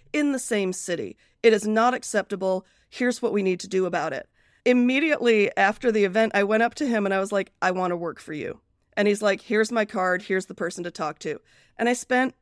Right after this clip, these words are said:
you know, the next three years interning for him. Like, so I would work my minimum wage job and then go and put in some hours in his office, because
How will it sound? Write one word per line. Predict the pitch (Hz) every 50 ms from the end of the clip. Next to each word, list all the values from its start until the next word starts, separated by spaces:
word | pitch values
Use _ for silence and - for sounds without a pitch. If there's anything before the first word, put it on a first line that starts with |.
| _ -
you | 254 247
know, | 233 226
the | 220
next | 226 220 214 - -
three | - 254 254 247
years | 240 226 226 226 220 220 - -
interning | 208 208 220 214 - 240 226 226 214 208
for | - - 208 208 208
him. | 214 220
Like, | 220 214 214
so | - - 247
I | 247 247
would | 240 240 202
work | 202 220 220 220 -
my | 226 214 208 202 202 202 202 196
minimum | 196 202 196 196 196 190 190
wage | 196 190 190 185 -
job | - - 190 185 185 190 190
and | 190 180 185 185
then | 190 185 190 190 196 208 _ _ _ - 185
go | - 202 190 202
and | 208 196
put | - 202 190
in | 196 196 196
some | - - 196
hours | 190 185 185 190 190 185 190 196 -
in | 196 190 190 185 185
his | 180 190 196 190 190
office, | - 180 185 262 302 - - - - -
because | - - 202 190 - 196 196 196 190 196 - -